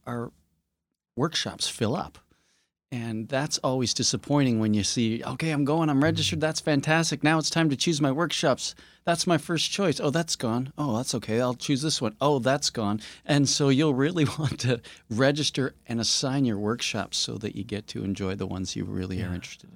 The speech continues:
Speaker 1: in.
Speaker 2: We figure if, you know, just at fifty percent capacity, we looked at the workshop registration and realized that,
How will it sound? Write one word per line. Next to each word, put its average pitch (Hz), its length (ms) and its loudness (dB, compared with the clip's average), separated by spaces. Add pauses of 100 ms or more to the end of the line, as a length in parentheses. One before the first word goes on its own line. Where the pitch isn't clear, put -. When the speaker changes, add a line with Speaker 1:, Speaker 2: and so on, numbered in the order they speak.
Speaker 1:
in. 151 80 -6
Speaker 2:
We 156 120 4
figure 123 400 4
if, - 240 -4
you 143 120 2
know, 104 140 2
just 120 180 -4
at 107 80 -2
fifty 139 280 2
percent 120 340 0
capacity, 123 500 0
we 113 120 0
looked 117 240 0
at 110 80 0
the 117 100 0
workshop 113 380 0
registration 110 500 -2
and 110 80 0
realized 110 480 2
that, 104 160 -4